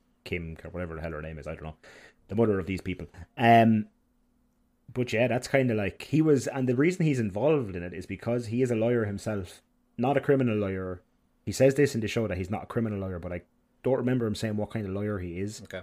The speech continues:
Speaker 1: Maybe property or divorce or something like that. But he's actually, like, the reason he's in it and he's on O J's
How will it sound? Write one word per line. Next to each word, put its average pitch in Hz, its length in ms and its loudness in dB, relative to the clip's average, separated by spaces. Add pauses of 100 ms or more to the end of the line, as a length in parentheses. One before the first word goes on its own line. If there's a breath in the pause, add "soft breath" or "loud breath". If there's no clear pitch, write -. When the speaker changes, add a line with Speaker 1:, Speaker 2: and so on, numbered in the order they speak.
(120)
Speaker 1:
Maybe 95 240 -4
property 90 840 -6
or 80 460 -8
divorce 87 560 -6
or 101 80 -8
something 117 340 2
like 113 180 2
that. 123 200 0 (680 loud breath)
But 117 140 -2
he's 151 240 0
actually, 117 360 2
like, 104 260 -4
the 113 100 -8
reason 139 240 2
he's 143 200 0
in 127 120 4
it 104 140 0
and 95 180 -8
he's 95 140 -2
on 104 260 0
O 98 220 -6
J's 92 580 -8